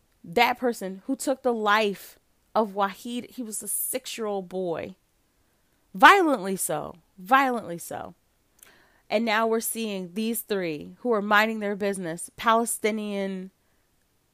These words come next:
students, coming to dinner and just, just wanna go eat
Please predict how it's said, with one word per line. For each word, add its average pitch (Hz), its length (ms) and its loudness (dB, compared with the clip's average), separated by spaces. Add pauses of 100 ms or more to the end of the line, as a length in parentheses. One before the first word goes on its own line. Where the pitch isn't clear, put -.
(460)
students, 214 880 2 (1300)
coming 247 340 2
to 247 100 2
dinner 170 460 -4 (1300)
and 185 160 -2
just, 185 160 -6 (420)
just 175 180 -12
wanna 208 220 -2
go 247 220 6
eat 233 240 -4